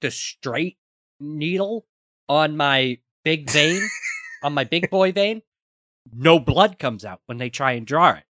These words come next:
Speaker 1: To the point where, like, I was actually sitting there and I went, "Don't do that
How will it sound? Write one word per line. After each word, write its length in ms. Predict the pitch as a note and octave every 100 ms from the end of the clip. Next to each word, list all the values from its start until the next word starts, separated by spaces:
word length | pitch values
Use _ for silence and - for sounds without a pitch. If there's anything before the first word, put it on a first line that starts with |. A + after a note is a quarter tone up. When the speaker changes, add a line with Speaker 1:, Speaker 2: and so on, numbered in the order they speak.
| _
Speaker 1:
To 80 | -
the 120 | D3
point 320 | - G3 A#3
where, 140 | G3+ G3+
like, 320 | E3 D#3 - -
I 100 | E3+
was 180 | E3
actually 400 | F3 G3 - A3+
sitting 400 | F#3 - C4 A#3
there 160 | D3+ C3
and 100 | C3
I 60 | C3
went, 180 | C3+ B2 _ _ _ -
"Don't 260 | D#3 G3+ -
do 200 | G#3 D4+
that 360 | G#3 A#2 C#3+